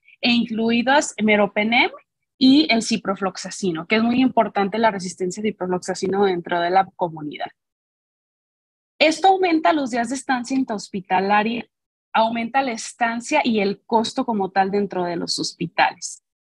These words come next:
Y hay una resistencia importantísima de todas las enterobacterias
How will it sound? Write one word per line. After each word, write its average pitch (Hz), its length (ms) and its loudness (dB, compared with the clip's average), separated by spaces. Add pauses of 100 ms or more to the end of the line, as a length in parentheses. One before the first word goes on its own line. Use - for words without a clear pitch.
(280)
Y 294 460 6
hay 233 300 4
una 269 340 0
resistencia 240 680 -4
importantísima 269 1120 2
de 214 80 -4
todas 220 260 0
las 254 200 -6
enterobacterias 262 1160 -2